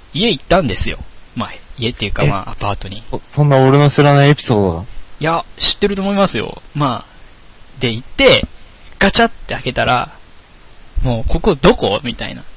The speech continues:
Speaker 1: 「秋葉原じゃないよね」って。なんか、ね、壁が見えないぐらいにね、まあ、某、なんだ？鈴宮春日ですかね。
Speaker 2: あー、
Speaker 1: の憂鬱の、
Speaker 2: はいはいはい。
Speaker 1: えー、長門っていうキャラの、えー、
Speaker 2: やめて。
Speaker 1: ポスターがこう、バ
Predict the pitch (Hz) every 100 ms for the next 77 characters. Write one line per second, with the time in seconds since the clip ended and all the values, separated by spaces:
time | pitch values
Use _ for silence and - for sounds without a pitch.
0 | - - 151 - 302 339 196 131 120 139
1 | 120 110 - - - - - - - 160
2 | - 110 - - - - 131 127 - 160
3 | 226 247 240 269 220 123 120 113 117 147
4 | 165 - 123 107 113 - - - - -
5 | - - - - 135 139 147 104 - -
6 | - - 113 107 139 - - - - -
7 | - 131 196 147 107 151 123 117 - -
8 | - - - 190 220 233 233 240 208 190
9 | 202 180 196 180 170 147 113 104 - -
10 | - 123 110 107 113 139 220 330 - 143
11 | 127 117 131 113 117 143 117 - - 110
12 | - - 254 294 254 233 - 262 240 131
13 | 113 113 113 - - - - -